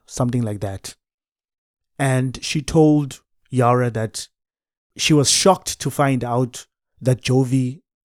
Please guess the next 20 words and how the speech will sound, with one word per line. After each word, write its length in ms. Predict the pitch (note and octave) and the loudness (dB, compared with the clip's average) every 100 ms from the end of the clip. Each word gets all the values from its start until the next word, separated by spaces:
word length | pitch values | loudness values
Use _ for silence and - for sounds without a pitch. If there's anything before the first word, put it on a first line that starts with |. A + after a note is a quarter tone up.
| _ | _
has 140 | - C3 | -6 -4
got 160 | B2 | -2
a 40 | A#2 | -2
fiance 800 | - B2 A#2 B2 - B2+ B2+ - | -2 -2 0 -2 -2 -2 -4 -6
and 260 | C3 A#2+ A2 | -6 -4 -2
will 180 | A#2+ | -2
get 180 | A#2+ A2+ | -2 -4
married, 440 | A#2 D3+ B2 G#2 - | -4 -2 -4 -8 -10
because 460 | A#2 B2 A#2+ A2 - _ _ _ | -8 -6 -6 -8 -16 _ _ _
Jovi 280 | C3+ D#3 F3+ | 4 4 4
is 100 | E3 | 0
the 100 | D3 | 0
kind 260 | D3 D3+ D3 | 0 -2 -2
of 140 | B2 | -2
guy 260 | B2+ B2+ C3 | -4 -2 -4
who 200 | B2 C3 | -4 -2
always 640 | D3 D3 D3+ C#3+ C3+ - _ _ _ - | 0 2 2 0 -2 -8 _ _ _ -4
gets 260 | C3 - | -2 -2
drunk 680 | - - A2 A#2 C#3+ C#3+ - _ _ _ _ _ - | -6 -6 -2 0 0 -2 -8 _ _ _ _ _ -6
and 500 | C3 B2 A#2+ A#2 | -4 -2 -4 -8